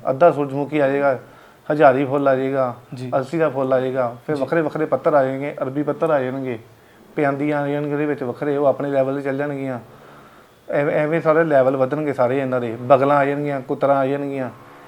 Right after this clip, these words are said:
Speaker 1: ਐਂਡ 'ਤੇ ਆ ਕੇ ਇਹ ਮੁੱਕਣਾ ਉੱਥੇ ਕੜਵੰਜ ਦੇ ਉੱਤੇ ਆ ਗਈ। ਜਦੋਂ ਕੜਵੰਜ ਅਸੀਂ ਸਿੱਖ ਲਈ,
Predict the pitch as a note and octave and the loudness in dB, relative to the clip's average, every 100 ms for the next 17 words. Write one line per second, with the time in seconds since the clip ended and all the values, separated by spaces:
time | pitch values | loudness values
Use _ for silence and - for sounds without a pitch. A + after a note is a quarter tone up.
0 | - - D3+ D#3 E3 F3 D#3 C#3+ E3 D#3+ | -20 -6 -2 -2 0 2 2 2 0 -2
1 | C#3+ C#3+ C#3+ D#3+ - D3+ C#3+ E3 D#3+ C#3 | -4 -4 -2 -4 -4 -4 0 2 2 2
2 | A#2+ A#2+ B2+ A#2+ G#2+ G#2 - - _ - | 0 -4 -2 -2 -2 -6 -12 -20 _ -20
3 | - - - - - - E3+ D3 E3 E3+ | -20 -20 -20 -20 -20 -18 -8 -2 0 2
4 | E3 D3+ B2 D3 D#3 D3 C#3 F3+ E3+ | 2 2 0 -2 -4 -4 -4 -2 -2